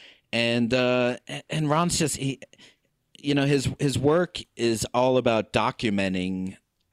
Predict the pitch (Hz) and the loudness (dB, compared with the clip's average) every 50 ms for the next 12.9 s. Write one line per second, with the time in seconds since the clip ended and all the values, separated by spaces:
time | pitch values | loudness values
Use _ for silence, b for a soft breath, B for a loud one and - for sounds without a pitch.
0 | _ _ _ _ _ _ _ _ - 98 98 98 95 95 95 92 87 - - - | _ _ _ _ _ _ _ _ 0 0 2 2 2 0 0 -2 -2 -6 -8 -10
1 | - - - 95 98 98 95 95 95 87 98 92 - - - 107 110 104 101 104 | -10 -8 -4 -2 0 0 2 0 0 0 -2 -4 -4 -2 0 0 2 2 2 0
2 | 98 90 - _ _ _ _ - 135 165 170 139 104 87 90 - - 92 - 87 | -2 -6 -14 _ _ _ _ -2 0 0 2 2 0 0 0 -2 -4 -6 -4 -4
3 | 87 87 87 85 - - - 113 110 110 110 104 104 104 101 101 101 95 90 - | -2 -2 -2 -4 -6 -4 -4 -2 -2 0 0 0 2 2 2 2 0 0 0 -2
4 | 104 110 123 131 113 95 - - 92 85 85 82 82 82 82 - - B B B | 0 0 2 2 0 0 -2 -2 -2 -2 0 -2 -2 -4 -6 -10 -14 B B B
5 | B B B B B B B B B _ 135 139 135 - _ _ - - - - | B B B B B B B B B _ -4 -4 -4 -6 _ _ -20 -12 -4 -2
6 | 147 135 117 131 160 180 175 - _ _ _ - - - 131 139 156 170 165 143 | -2 0 2 2 2 2 0 -2 _ _ _ -20 -10 -2 0 2 4 4 2 2
7 | 131 131 123 110 113 113 110 107 107 - - _ _ _ _ _ _ _ _ _ | 2 2 0 2 0 0 2 0 0 -2 -6 _ _ _ _ _ _ _ _ _
8 | _ _ _ _ _ _ _ _ _ _ _ - 139 139 131 113 104 - - 117 | _ _ _ _ _ _ _ _ _ _ _ -2 0 2 2 2 2 2 2 4
9 | 117 139 165 - - 117 101 101 92 - 123 107 101 95 107 110 113 113 110 104 | 4 4 4 2 2 2 2 0 0 2 2 2 2 2 2 4 4 4 4 4
10 | 104 101 98 - - 110 113 107 - - - 110 101 98 101 101 110 135 147 - | 4 2 2 0 -2 0 0 0 0 0 0 0 0 2 2 2 2 2 0 -2
11 | - 104 98 92 85 - - 98 92 87 87 87 85 - 104 95 87 113 107 107 | -2 -2 -2 -2 -4 -4 -4 -4 -2 -2 0 -2 -2 -2 -4 -4 -2 -2 0 0
12 | 104 98 92 95 92 90 - - 92 90 98 107 110 85 73 71 - - | 0 0 0 -2 -2 -4 -4 -6 -4 -2 -2 -2 -2 -2 -4 -8 -12 -16